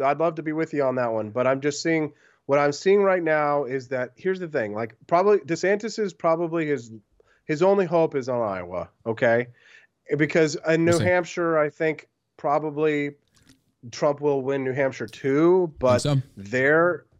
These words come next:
Speaker 1: there, I think
Speaker 2: <clears throat>
Speaker 1: Nikki Haley is gonna come in second, and DeSantis is gonna come in third, and I think, I think Trump's gonna win Iowa, he's gonna win New Hampshire, he's gonna win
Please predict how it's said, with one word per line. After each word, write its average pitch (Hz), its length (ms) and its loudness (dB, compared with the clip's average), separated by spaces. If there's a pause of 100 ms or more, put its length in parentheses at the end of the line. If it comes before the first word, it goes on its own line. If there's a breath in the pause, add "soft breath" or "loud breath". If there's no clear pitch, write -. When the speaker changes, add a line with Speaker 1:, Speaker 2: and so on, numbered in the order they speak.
(260)
Speaker 1:
there, 139 480 2
I 156 100 4
think 131 300 -2
Speaker 2:
<clears throat> - 20 -4
Speaker 1:
Nikki 139 240 -6
Haley 147 520 -2 (380)
is 135 140 -6
gonna 147 160 -2
come 151 200 -2
in 147 80 -2
second, 175 400 -2 (600)
and 135 200 -4
DeSantis 135 500 -2
is 147 120 -4
gonna 151 200 2
come 156 160 -2
in 151 60 2
third, 170 400 0 (480)
and 123 100 -2
I 131 60 0
think, 156 280 -2 (240)
I 117 60 -4
think 143 140 -2
Trump's 147 220 -2
gonna 165 140 0
win 156 120 2
Iowa, 196 400 2 (120)
he's 110 120 -16
gonna 123 160 -4
win 131 100 -4
New 135 60 -2
Hampshire, 202 560 -2 (420)
he's 107 160 -6
gonna 135 240 2
win 143 480 2